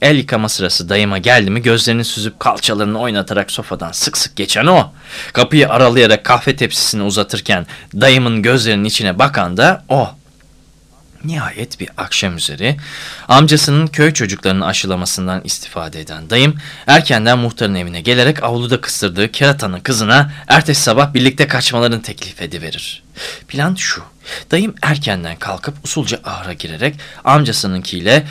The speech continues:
kendi atını eğerleyecek ve evin arkasına çektiği hayvanlarla birlikte, e, birlikte atlayıp doğru Balıkesir'e kaçacaklar. Plan o kadar ince ki tren vakti bile hesaplı. Balıkesir istasyonundan sabahleyin kalkacak olan Kütahya trenine yetiştiler mi kurtuldular demektir.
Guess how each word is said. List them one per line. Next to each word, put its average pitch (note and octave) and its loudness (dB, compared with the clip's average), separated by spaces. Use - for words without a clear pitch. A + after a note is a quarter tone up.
kendi B2+ 0
atını G2 -4
eğerleyecek G2+ -2
ve - -8
evin C3 -6
arkasına A#2 -6
çektiği G2+ -8
hayvanlarla G2+ 0
birlikte, A#2+ -2
e, G2 0
birlikte A2 -4
atlayıp C3+ -4
doğru D3+ 4
Balıkesir'e G#2+ -2
kaçacaklar. - -10
Plan F3+ -4
o B2+ -10
kadar G#2+ -2
ince A2+ -2
ki E3+ -2
tren D3+ 4
vakti A2 -6
bile F3 2
hesaplı. C3+ -2
Balıkesir E3 4
istasyonundan G#2 0
sabahleyin B2 0
kalkacak G2+ -4
olan G2 -2
Kütahya B2 0
trenine G2 -2
yetiştiler C#3+ 4
mi D3 0
kurtuldular C#3+ 2
demektir. F#2 -8